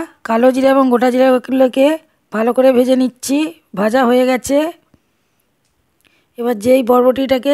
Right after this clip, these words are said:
চটকে রেখেছিলাম সেটা এই তেলের মধ্যে দিয়ে দিয়েছি এবং একটু ভালো করে নেড়েচেড়ে ভেজে নিচ্ছি। এবার ওটাকে উঠিয়ে রাখছি। এবার বরবটি পাশে যে লঙ্কাটা আছে, লঙ্কাটাকে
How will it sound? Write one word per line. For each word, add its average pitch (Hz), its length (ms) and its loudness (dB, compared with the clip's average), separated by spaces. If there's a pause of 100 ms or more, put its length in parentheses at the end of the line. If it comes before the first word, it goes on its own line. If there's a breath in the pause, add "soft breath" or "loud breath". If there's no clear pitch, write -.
চটকে 254 300 -2
রেখেছিলাম 262 520 -2
সেটা 254 300 -6
এই 254 60 -4 (260)
তেলের 254 260 0
মধ্যে 254 280 -2
দিয়ে 240 240 -4
দিয়েছি 262 320 -6 (520 soft breath)
এবং 240 180 -4 (120)
একটু 233 160 -10
ভালো 233 280 -4
করে 262 220 -2 (400 soft breath)
নেড়েচেড়ে 247 480 -6
ভেজে 262 240 0
নিচ্ছি। 214 440 -8 (1800)
এবার 233 260 -2
ওটাকে 262 300 -2 (140)
উঠিয়ে 254 260 -2
রাখছি। 220 480 -6 (2250)
এবার 240 220 -6 (100)
বরবটি 247 480 -2 (1700)
পাশে 240 280 -4
যে 262 120 -4
লঙ্কাটা 247 440 -4
আছে, 254 180 -6
লঙ্কাটাকে 262 440 -4